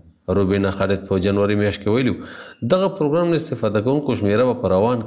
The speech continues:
کال کې د یو کروړو خلکو نه واوړي. د یاد پروګرام په سرکاري ویبپاڼه د معلوماتو سره سم، روبینه خالد دا هم ویلو چې د تېرې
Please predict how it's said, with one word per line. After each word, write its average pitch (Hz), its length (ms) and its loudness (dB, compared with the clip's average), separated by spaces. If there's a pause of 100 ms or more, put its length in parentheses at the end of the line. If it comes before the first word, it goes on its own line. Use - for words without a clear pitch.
کال 117 160 -2
کې 85 220 -4
د 101 100 2
یو 123 100 2 (160)
کروړو 110 360 2
خلکو 110 300 0
نه 131 60 -2 (280)
واوړي. 80 320 2 (440)
د 98 100 4
یاد 95 200 0
پروګرام 95 440 2
په 95 140 0
سرکاري 98 360 0
ویبپاڼه 107 420 0
د 101 140 0
معلوماتو 127 560 0
سره 90 220 -2
سم، 90 120 -2 (200)
روبینه 117 380 2
خالد 147 300 -2 (180)
دا 117 120 2
هم 156 140 0
ویلو 90 260 0
چې - 520 -12
د 117 40 4 (100)
تېرې 120 200 0